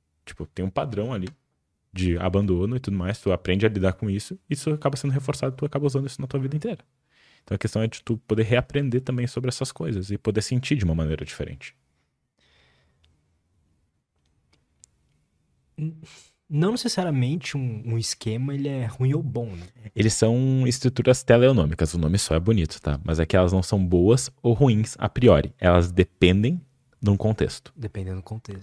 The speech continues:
Speaker 1: Sempre é contextual. Sempre é contextual. Porque, pensa aqui comigo. Vamos imaginar,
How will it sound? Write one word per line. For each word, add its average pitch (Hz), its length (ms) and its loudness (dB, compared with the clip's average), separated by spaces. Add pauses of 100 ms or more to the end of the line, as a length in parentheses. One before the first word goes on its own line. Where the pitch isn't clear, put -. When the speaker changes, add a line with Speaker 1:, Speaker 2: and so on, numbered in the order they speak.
Speaker 1:
Sempre 143 600 0
é 110 260 -2
contextual. - 760 -4 (680)
Sempre 98 520 -2
é 78 40 -8
contextual. - 560 -16 (880)
Porque, 113 560 0 (260)
pensa 135 240 -2
aqui 131 140 -6
comigo. 92 420 -6 (2500)
Vamos 139 200 2
imaginar, 190 500 0